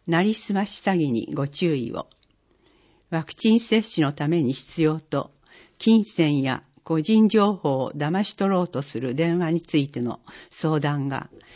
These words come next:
全国の消費生活センターへ寄せられています。事例一、コロナウイルスワクチンが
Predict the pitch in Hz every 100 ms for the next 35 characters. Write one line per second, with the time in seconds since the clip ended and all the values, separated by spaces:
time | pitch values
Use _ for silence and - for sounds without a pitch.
0 | - - 175 202 214 - 156 127 131 143
1 | 185 208 - - 208 202 202 - - 190
2 | 180 135 127 - 123 - _ - - -
3 | 147 175 170 160 151 - 131 117 151 -
4 | - _ _ _ _ - _ - 139 160
5 | 151 160 151 - 139 - - 143 - _
6 | _ _ _ _ _ _ - 196 208 220
7 | - 196 202 143 143 139 160 185 - 139
8 | 127 117